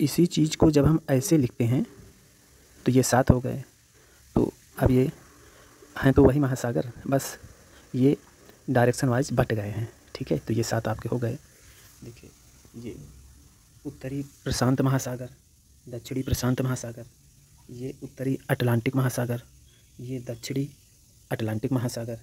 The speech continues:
ये हिंद महासागर, ये प्रशांत महासागर इधर भी है, ठीक है,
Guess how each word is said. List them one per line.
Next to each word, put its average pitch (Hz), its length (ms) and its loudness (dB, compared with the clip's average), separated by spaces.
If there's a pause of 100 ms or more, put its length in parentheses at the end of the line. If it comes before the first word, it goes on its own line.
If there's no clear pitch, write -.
(180)
ये 120 220 -8 (240)
हिंद 127 180 -4
महासागर, 135 460 -2 (500)
ये 113 200 -8 (220)
प्रशांत 135 340 -8
महासागर 135 380 2
इधर 131 240 4
भी 123 140 2
है, 143 180 -2 (720)
ठीक 135 180 -6
है, 147 60 0